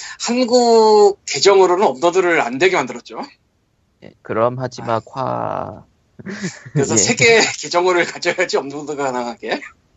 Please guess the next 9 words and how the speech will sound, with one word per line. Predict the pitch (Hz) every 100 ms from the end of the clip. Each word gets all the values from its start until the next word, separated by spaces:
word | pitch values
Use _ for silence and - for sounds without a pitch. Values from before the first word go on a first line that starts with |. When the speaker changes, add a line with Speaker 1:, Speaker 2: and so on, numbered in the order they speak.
| _
Speaker 2:
그러니까 | - 107 123 110 - _ -
그럼 | 131 151 160
하지마, | 156 143 151 147 143
콰는 | - 160 165 151 147 143 135 135
한국 | 135 156 156 151
자체를 | - 98 - 117 113
의미하는 | 104 104 98 98 92
말이었어. | 76 - 69 - - - _ _ _ _
예. | -